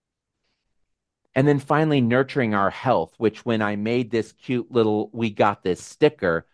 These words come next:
was really about slap on a mask, social distance, wash your hands, um,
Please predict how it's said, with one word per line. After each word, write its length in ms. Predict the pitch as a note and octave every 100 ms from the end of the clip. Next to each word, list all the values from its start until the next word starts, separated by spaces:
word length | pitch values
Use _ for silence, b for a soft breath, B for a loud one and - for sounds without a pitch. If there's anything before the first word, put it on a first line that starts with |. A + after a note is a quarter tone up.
| _
was 220 | G#2 A2+ G#2
really 380 | A#2 B2 B2
about 400 | G#2 G2 F#2+ F#2+ - _
slap 340 | - A#2+ G#2+
on 140 | A2 G2+
a 80 | G2
mask, 420 | F#2+ F#2 F2+ -
social 400 | - G#2 F#2+ G2
distance, 560 | F#2+ F#2 - F2+ F2
wash 300 | F2+ F2 F2+
your 80 | F#2
hands, 580 | F2 G#2+ F#2 E2 E2 - _ _ _ _ _ G#2+
um, 600 | G2 F2+ F2 E2+ F2